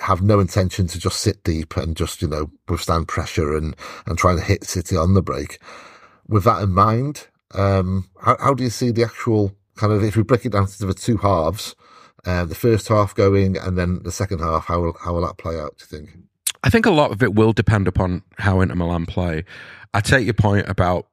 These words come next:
Speaker 2: the amount of possession that they had last season, but the reality is that that three five two system, um, i-, in the bigger games, it's, they're, they're built to play on the counter attack. That's, that's the way that, that's the way that they do play a lot.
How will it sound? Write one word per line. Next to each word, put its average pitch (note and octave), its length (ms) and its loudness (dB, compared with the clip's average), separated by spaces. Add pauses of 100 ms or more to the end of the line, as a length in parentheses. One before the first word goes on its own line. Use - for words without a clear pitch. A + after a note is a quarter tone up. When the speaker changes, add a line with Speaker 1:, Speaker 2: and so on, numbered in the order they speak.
Speaker 2:
the F2 160 -2
amount F2 180 -2
of E2 80 -8
possession E2+ 360 -2
that - 100 -8
they F2 80 0
had F2 180 -4
last E2+ 220 -4
season, D#2+ 420 -4 (380)
but F#2+ 200 2 (160)
the G2 140 2
reality G2 500 4
is F2 200 0
that - 120 -10
that - 200 -2
three F#2+ 180 2
five F2+ 260 -2
two E2+ 220 -4
system, E2+ 520 -6 (500)
um, D#2 460 -2 (180)
i-, - 200 -6
in G2+ 260 4
the G2 60 6
bigger F2+ 320 2
games, D#2+ 560 -2
it's, - 220 -8 (240)
they're, F#2+ 100 2
they're G2 200 4
built B2 280 2
to A2+ 100 0
play A#2 140 4
on A2+ 100 4
the A2 60 2
counter A2 300 2
attack. - 420 -4
That's, - 480 -4 (600)
that's G2 240 0
the G2 100 4
way F2+ 240 4
that, E2 220 -2
that's F#2+ 220 0
the G2+ 100 0
way F2+ 180 2
that E2+ 160 -2
they F2+ 120 0
do F#2 180 0
play F2+ 300 -2
a D#2+ 80 0
lot. F2 340 2